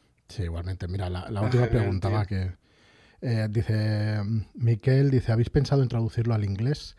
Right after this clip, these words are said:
Speaker 1: Es un mercado, el mercado internacional puede ser un buen punto". Nosotros siempre hemos, siempre hemos tenido la intención de salir fuera.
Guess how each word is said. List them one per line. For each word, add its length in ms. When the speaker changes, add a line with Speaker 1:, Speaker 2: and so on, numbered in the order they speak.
Speaker 1:
Es 120
un 100
mercado, 380
el 220
mercado 260
internacional 560
puede 220
ser 140
un 100
buen 180
punto". 320
Nosotros 420
siempre 220
hemos, 220
siempre 380
hemos 160
tenido 260
la 80
intención 500
de 100
salir 240
fuera. 340